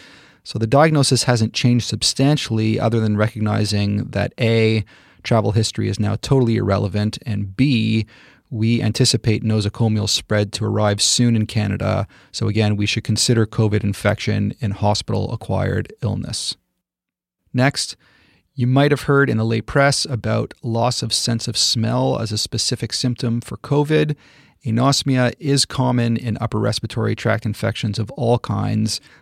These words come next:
The data is limited and is almost certainly not the real deal. Let's wait and see if this pans out. Third is about drugs. So the evidence for all the various empiric therapies is very poor with poor controls.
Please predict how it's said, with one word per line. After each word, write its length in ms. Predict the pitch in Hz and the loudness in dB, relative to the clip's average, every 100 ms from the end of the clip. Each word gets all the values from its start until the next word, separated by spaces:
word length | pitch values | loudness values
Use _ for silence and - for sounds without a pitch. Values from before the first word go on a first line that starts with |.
| _ | _
The 100 | 110 | -6
data 320 | 101 127 135 | 0 2 4
is 180 | 123 113 | 2 2
limited 520 | 110 110 110 107 107 | 0 0 2 2 0
and 180 | 107 101 | 0 -2
is 100 | 101 | -2
almost 360 | 120 107 107 - | -4 -4 -2 0
certainly 680 | - 113 110 107 107 104 98 | 0 0 0 -2 -2 -4 -4
not 300 | 104 107 104 | -2 -2 -2
the 100 | 104 | -4
real 200 | 98 98 | -4 -4
deal. 540 | 101 131 135 131 131 - - _ - | 0 4 6 6 4 0 -16 _ -8
Let's 360 | 113 113 - | -2 0 0
wait 160 | 113 104 | -2 -2
and 100 | 110 | -2
see 160 | - 104 | -4 -6
if 120 | - | -6
this 140 | 110 | -8
pans 340 | - 104 113 - | -4 -4 -4 -6
out. 180 | - - _ _ _ _ _ _ _ _ | -6 -10 _ _ _ _ _ _ _ _
Third 460 | - 151 151 160 | -2 2 4 2
is 300 | 131 123 117 | 0 -4 -4
about 280 | 101 110 110 | -2 -4 -4
drugs. 600 | 110 117 110 101 107 - _ _ _ _ _ | 0 2 2 0 -6 -10 _ _ _ _ _
So 180 | - 123 | -4 0
the 160 | 120 151 | 2 2
evidence 300 | 160 185 - | 0 0 -2
for 120 | 123 | 0
all 200 | 131 135 | 2 2
the 80 | 117 | 2
various 440 | 117 120 120 - | 2 2 2 0
empiric 380 | 110 - 120 113 | -2 0 0 0
therapies 680 | - 110 110 113 107 104 | 0 0 0 0 0 -2
is 120 | 120 101 | -4 -8
very 480 | 98 101 123 127 | -8 0 4 4
poor 500 | 127 - 107 107 107 | 2 -2 0 0 0
with 340 | 107 101 - - | 0 -4 -6 -10
poor 220 | - 113 | -6 -6
controls. 760 | - 110 - 110 95 - - - | -4 -6 -4 -4 -4 -6 -4 -6